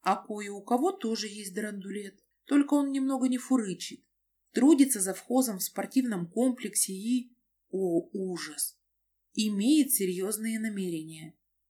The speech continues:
И кто он после этого? Стопроцентный индюк. Федор Иванович так переволновался, что не только принял ванну с душистым мылом, но и подстриг усы,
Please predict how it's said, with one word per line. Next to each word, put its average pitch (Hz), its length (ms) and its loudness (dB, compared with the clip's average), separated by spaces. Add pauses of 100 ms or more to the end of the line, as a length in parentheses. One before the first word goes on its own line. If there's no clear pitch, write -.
(320)
И 202 140 -4
кто 175 300 -2
он 214 200 -4
после 214 400 -6
этого? 190 340 -12 (480)
Стопроцентный 214 1500 2
индюк. 190 680 -2 (680)
Федор 233 460 0
Иванович 202 580 -2
так 214 320 -2
переволновался, 208 920 -2 (240)
что - 240 -6
не 202 140 -4
только 311 420 6
принял 226 420 4
ванну 190 400 -6
с 165 100 -12
душистым 190 640 -4
мылом, 175 400 -8 (420)
но 214 220 4
и 294 80 8
подстриг - 580 -4
усы, 175 440 -4